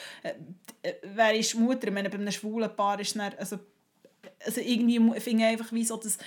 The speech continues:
Mutterschaftsurlaub, es ist einfach nicht mehr zeitgemäss. Und die Realität ist auch, es gibt Frauen, die mehr verdienen als ihr Mann. Und es gibt Männer, die mehr daheim bleiben. Und es gibt Männer,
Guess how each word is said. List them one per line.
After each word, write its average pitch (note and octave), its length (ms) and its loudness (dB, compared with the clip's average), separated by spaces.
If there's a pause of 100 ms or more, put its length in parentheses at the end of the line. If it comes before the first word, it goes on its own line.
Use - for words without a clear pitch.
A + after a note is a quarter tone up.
(180)
Mutterschaftsurlaub, A3+ 2000 -2
es - 180 -4
ist G#3+ 80 0
einfach G#3+ 180 -6
nicht A3 80 4
mehr G#3 100 -2
zeitgemäss. A3 520 -2
Und F#3+ 100 -6
die G3+ 40 -8
Realität G3 460 -2
ist G3+ 120 -6
auch, G3 80 -4
es G3 120 -10
gibt A3+ 160 -8
Frauen, A3 360 -6
die G#3+ 80 -4
mehr G#3 180 -6
verdienen G#3 340 -8
als G3+ 160 -6
ihr G#3 140 -4
Mann. G#3 280 0
Und F#3 100 -4
es - 100 -2
gibt G#3+ 160 -6
Männer, G3+ 300 2
die G#3 120 -2
mehr G3+ 160 -4
daheim G3+ 520 -4
bleiben. A3 260 -2
Und D#3+ 80 -6
es F3+ 100 -6
gibt F#3 200 -6
Männer, G3+ 320 0